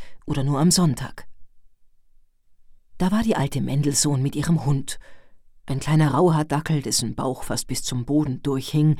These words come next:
und der ebenso alt zu sein schien wie seine Besitzerin. Sie trug jeden Tag dieselben Kleider,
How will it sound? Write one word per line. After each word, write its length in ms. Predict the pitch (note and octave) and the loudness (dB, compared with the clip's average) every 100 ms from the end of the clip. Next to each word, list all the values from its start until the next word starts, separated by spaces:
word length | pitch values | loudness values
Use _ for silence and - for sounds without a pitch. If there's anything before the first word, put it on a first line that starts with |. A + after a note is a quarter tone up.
| - - - | -2 -10 -8
und 180 | C#3 C3+ | -6 -4
der 160 | B2+ | -2
ebenso 300 | D#3+ D#3 D3+ | 0 2 2
alt 260 | - C3 - | 0 -2 -2
zu 80 | D3 | -2
sein 300 | C#3 A#2+ B2 | 0 0 -2
schien 340 | - C#3 C3 | 0 0 0
wie 80 | C3+ | -2
seine 240 | C3+ B2+ | 0 0
Besitzerin. 720 | B2+ - E3+ - D#3+ C#3 C3+ - - - - - - - | 0 0 0 2 2 2 -2 -4 -12 -14 -18 -20 -20 -8
Sie 160 | - | -4
trug 260 | F3 G3 - | 0 0 0
jeden 300 | D#3+ F#3+ E3+ | 2 2 2
Tag 260 | D#3 D3+ - | 0 -2 -2
dieselben 440 | C3+ D3 C3 C3 | -2 0 0 -2
Kleider, 460 | - D#3 D#3+ E3+ | 2 4 6 4